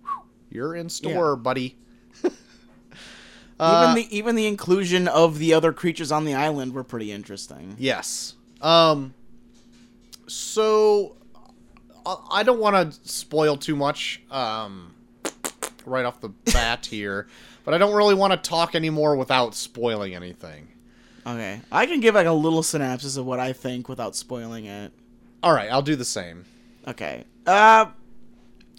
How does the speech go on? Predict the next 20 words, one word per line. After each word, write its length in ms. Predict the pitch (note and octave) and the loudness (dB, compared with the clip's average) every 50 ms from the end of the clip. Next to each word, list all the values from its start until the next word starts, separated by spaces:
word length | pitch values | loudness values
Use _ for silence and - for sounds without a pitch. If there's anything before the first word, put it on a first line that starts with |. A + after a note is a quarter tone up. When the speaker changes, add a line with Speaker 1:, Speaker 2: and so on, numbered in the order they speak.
| - - | -10 0
Speaker 2:
my 240 | D#3+ G3 A#3+ C#4 C#4 | 6 8 8 8 8
thoughts 340 | - C4+ A#3 A3 G#3 - | 8 10 10 10 10 8
on 140 | G3+ F3+ F3+ | 6 6 6
the 60 | E3+ | 6
movie 440 | E3 E3 D#3+ D#3+ D3+ D3+ D3+ D3+ C#3+ | 4 4 4 4 4 6 4 4 4
is 260 | D3 D#3 D3+ C3+ C3 | 4 2 2 2 -2
that 400 | C#3+ D3+ D3 C#3+ C#3+ C#3 C#3 - - - | 0 0 2 4 2 2 0 -2 -6 -2
it 140 | F3+ F#3+ G3+ | 0 2 2
is, 500 | B3 C4 C4 C4 B3+ A#3 A3+ - - - _ _ _ _ _ _ _ _ _ _ - - | 4 4 2 2 0 -2 -2 -4 -4 -6 _ _ _ _ _ _ _ _ _ _ 2 4
it 100 | A#3 B3+ | 4 6
is, 200 | C#4+ B3+ A3+ G3 | 6 4 6 6
like, 160 | A#3+ A3 F3+ | 6 6 6
the 80 | G#3+ G#3+ | 4 6
definition 760 | F#3 G3 F#3+ - F#3+ F#3 F3+ F3 F3 - - F3 F3 F3+ E3+ | 8 6 6 6 6 4 4 4 4 2 2 2 2 2 2
of 320 | D#3 D#3+ D#3+ D#3+ C3+ B2+ | 2 2 2 2 2 -2
just, 800 | A#2 C3 D#3 D#3+ D#3 D#3 D#3 - - - - - - - - - | -6 2 4 4 4 4 2 -2 -6 -6 -6 -6 -6 -6 -4 -2
uh, 280 | D3 D3 C#3+ C#3 A#2+ - - - - | 0 2 4 2 2 -2 -6 -8 -8
like, 120 | - - | -6 -4
a 80 | C#3+ D3+ | -4 -6
fun, 800 | - - - - - E3+ D#3 D3 D3 D3 D3 D3 C#3+ C#3+ C#3 | -6 -8 -12 0 4 4 6 6 6 4 2 0 0 -2 -2